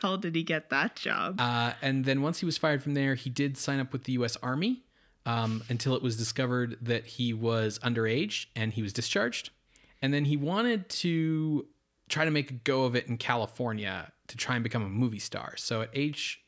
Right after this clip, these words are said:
Speaker 2: twenty, uh, he moved out there with some financial assistance from, like, some rich, you know, mentors in his life. Um, and he went out there and he made a successful screen test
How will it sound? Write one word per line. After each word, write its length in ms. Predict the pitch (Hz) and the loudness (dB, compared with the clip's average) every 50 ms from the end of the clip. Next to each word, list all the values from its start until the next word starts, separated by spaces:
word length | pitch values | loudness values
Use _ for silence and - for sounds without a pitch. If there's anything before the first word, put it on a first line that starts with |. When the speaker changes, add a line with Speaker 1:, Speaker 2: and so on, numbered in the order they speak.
| _ _ _ - | _ _ _ -10
Speaker 2:
twenty, 640 | - - - 156 151 139 - - - 131 139 143 _ _ _ _ _ _ _ _ | -6 -4 -2 0 0 -2 -4 -6 -8 -6 -8 -8 _ _ _ _ _ _ _ _
uh, 160 | - 117 107 101 | -6 -4 -4 -2
he 140 | - - | 0 2
moved 320 | 120 127 143 147 131 123 123 | 2 4 4 2 2 0 -2
out 220 | 113 110 104 - | -2 -2 -4 -4
there 340 | - 107 104 104 104 110 - - _ _ _ _ _ _ _ _ _ _ _ - - | -2 0 0 0 -2 -2 -6 -10 _ _ _ _ _ _ _ _ _ _ _ -14 -4
with 180 | - 120 113 - | 0 0 0 0
some 540 | - - - 127 120 117 110 110 110 107 107 - | -2 -4 0 0 2 2 2 2 0 -2 -4 -6
financial 480 | - - 120 120 120 123 120 - 117 113 | -4 -2 0 2 2 2 0 0 -2 -2
assistance 640 | 104 - - 107 - - - 101 104 104 - - - - _ _ _ - - - _ _ | -2 -2 -2 -4 -4 -2 -4 -4 -4 -4 -6 -10 -12 -14 _ _ _ -20 -20 -20 _ _
from, 180 | - - 110 107 | -6 -4 -2 -2
like, 180 | 101 98 95 - | -2 -2 -2 -4
some 240 | - 113 107 101 | -4 -4 -2 -2
rich, 480 | 104 104 101 98 - - - - - - _ _ _ _ _ _ _ - | -2 -2 -4 -4 -4 -4 -4 -4 -4 -6 _ _ _ _ _ _ _ -10
you 60 | 117 | -8
know, 80 | 104 95 | -8 -6
mentors 840 | 98 104 98 98 98 95 - 113 101 95 90 92 92 - - - - _ _ - | -4 -4 -4 -4 -4 -4 -4 -4 -4 -4 -4 -4 -4 -4 -6 -6 -8 _ _ -6
in 120 | 107 101 | -6 -4
his 160 | - 110 95 | -4 -6 -6
life. 400 | 101 98 95 90 95 98 - - _ _ - - - - - - - - - | -4 -4 -4 -4 -6 -8 -10 -14 _ _ -20 -20 -20 -20 -20 -20 -16 -6 -2
Um, 380 | 117 110 107 107 107 107 107 - - | 0 2 2 2 0 -2 -4 -4 -2
and 420 | 117 117 117 117 117 117 117 117 | -2 0 0 2 0 0 0 -2
he 480 | 113 - - 123 120 117 113 113 113 113 | -4 -4 -4 -2 -2 0 -2 -2 -2 -2
went 200 | 113 139 156 180 | 0 0 0 0
out 140 | 175 165 - | 0 -2 -2
there 260 | 175 165 165 160 - - | 0 0 0 0 0 -2
and 140 | 120 110 110 | -4 -2 0
he 80 | 120 | 0
made 180 | 117 117 117 107 | 0 0 0 -2
a 60 | - | -2
successful 540 | - - 113 - - 151 156 - - - 196 | -4 -6 -6 -4 -2 -2 -2 -2 -2 -2 -2
screen 340 | - - - 165 165 165 165 | -2 -2 -2 -2 0 0 -2
test 480 | - - 262 294 277 - - - - | -2 -2 -2 -2 -4 -6 -10 -12 -16